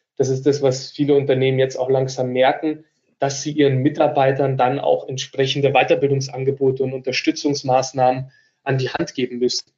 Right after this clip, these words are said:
So, und wenn ich dann mit meinem Chef im Dialog bin und sage, ja, ich merke das Thema, das, ich bin total überfordert, das stresst mich total, ich kann mit diesem Stress, der durch Agilität entsteht, nicht durch, wirklich umgehen, dass man dann eben guckt, ist vielleicht ein Stressresistenztraining das Richtige,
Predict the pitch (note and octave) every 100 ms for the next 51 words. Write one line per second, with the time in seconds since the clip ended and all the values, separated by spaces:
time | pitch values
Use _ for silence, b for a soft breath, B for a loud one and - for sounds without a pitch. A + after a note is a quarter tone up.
0 | _ _ _ _ - C3+ C3+ C#3+ D3 C#3
1 | C3 C3 B2+ B2+ B2+ - C#3+ C#3 C#3+ C3
2 | C3+ B2+ F3+ - E3+ F3 E3 C#3 B2+ A#2+
3 | G#2 B2+ C3 C3 - - C#3 C#3+ D3+ D3+
4 | D3+ D3 D3 - C#3 C#3 C3+ C3 - -
5 | C#3+ - C#3 C3 C3+ C3+ C3+ C#3 C3+ D3
6 | - _ - D3+ C#3+ B2+ C#3+ E3 E3 D3+
7 | C#3 - D#3 E3+ D#3 - C#3+ C#3+ C#3 -
8 | C#3 C#3 C3+ C3 - C#3+ D#3 - _ b
9 | b - C#3+ C3+ C3 C3 C#3+ C#3 C3+ D3
10 | C#3+ C#3+ D3 C#3+ C3+ C3+ - C3 C#3 C3+
11 | - C3+ C#3 C#3+ D3+ D3+ D3+ D#3 - _
12 | b b b - C3 C#3 C#3 C#3 - F3+
13 | - - - C3 B2 - - D3 - C3
14 | C3 D3+ C#3+ - C3+ C3 B2+ - C#3 C3
15 | C#3 C3 C3